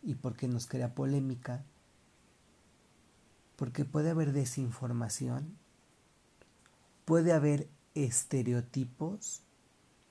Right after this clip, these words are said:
y puede haber cargas, tanto emocionales,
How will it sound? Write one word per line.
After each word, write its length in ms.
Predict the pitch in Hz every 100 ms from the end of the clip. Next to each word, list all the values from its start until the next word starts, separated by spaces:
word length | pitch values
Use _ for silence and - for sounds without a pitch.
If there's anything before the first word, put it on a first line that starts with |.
| _ _ _ _ _ _ _ _ -
y 80 | 143
puede 220 | 143 135
haber 260 | 123 117
cargas, 600 | - 127 117 110 117 - - _ _ _ _ _ _ _ _ _ _ _ _ _
tanto 320 | - 123 117 127
emocionales, 1160 | 120 110 - 127 120 117 120 117 123 160 -